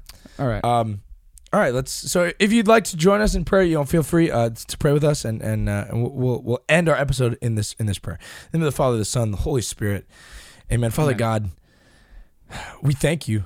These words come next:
Speaker 2: first and foremost for your love, for the gift of your love, for the gift of your Son, for the gift of your grace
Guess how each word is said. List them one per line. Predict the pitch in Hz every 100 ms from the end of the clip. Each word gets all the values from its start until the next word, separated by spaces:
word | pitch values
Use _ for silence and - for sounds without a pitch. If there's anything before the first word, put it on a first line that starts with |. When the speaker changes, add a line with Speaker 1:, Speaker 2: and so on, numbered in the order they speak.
| -
Speaker 2:
first | 127 113
and | 120
foremost | - 110 110 101 -
for | - 107 101 101
your | - 104
love, | 101 95 - _ _ _ _ _ _
for | -
the | 110
gift | 95 117 131 -
of | 117
your | 110
love, | 101 101 95
for |
the | 107
gift | 113 -
of | 104
your | 101
Son, | - - 107 110 - _ _ _ _ -
for | -
the | 107
gift | 104 113 110 - -
of | 104 101 98 101 - _ _ -
your | 104 107 104 101 - _ -
grace | 110 104 110 -